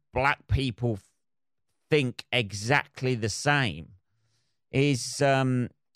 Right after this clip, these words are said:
I don't know, is, is somewhat troubling to me. Uh, it's like saying all white people think the same. You know, everybody's got their opinion on something.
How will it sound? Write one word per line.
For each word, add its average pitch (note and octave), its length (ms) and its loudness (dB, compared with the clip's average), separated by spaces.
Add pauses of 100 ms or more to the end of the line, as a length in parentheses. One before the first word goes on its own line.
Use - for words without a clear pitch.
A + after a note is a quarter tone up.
I C#3+ 100 0
don't D#3+ 140 0
know, D#3 160 2
is, G#2 460 -2
is C3 200 -2
somewhat B2+ 440 0
troubling G#2 540 -2 (380)
to A2 120 -2
me. F#2+ 300 -2 (160)
Uh, G#2+ 300 0
it's - 140 -2
like G#3+ 160 2
saying F3 240 0
all F#3+ 160 2
white E3 380 0
people E3 340 -6
think E3 280 -4
the D3+ 80 -2
same. D3 320 -2
You G#3+ 80 -6
know, D3 160 2
everybody's D3+ 420 -2
got - 200 -4
their A#2 140 2
opinion B2+ 420 -2
on A2+ 140 -2
something. C#3+ 560 -2